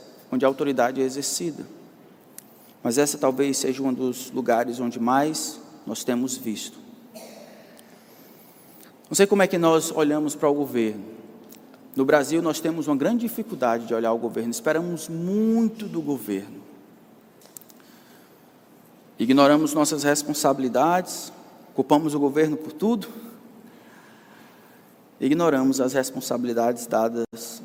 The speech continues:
pelo Senhor a nós. Quais são algumas aplicações que nós deveríamos tirar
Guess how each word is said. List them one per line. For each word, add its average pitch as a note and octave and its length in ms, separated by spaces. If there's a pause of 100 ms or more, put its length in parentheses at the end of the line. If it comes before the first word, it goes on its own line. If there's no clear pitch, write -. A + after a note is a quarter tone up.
(100)
pelo B2+ 180
Senhor A2+ 540
a G#2+ 60
nós. G2+ 500 (1500)
Quais G#3+ 160
são A3 100
algumas D#3+ 300
aplicações C#3 880 (1700)
que B2+ 40
nós C3 180
deveríamos B2+ 520
tirar G2+ 400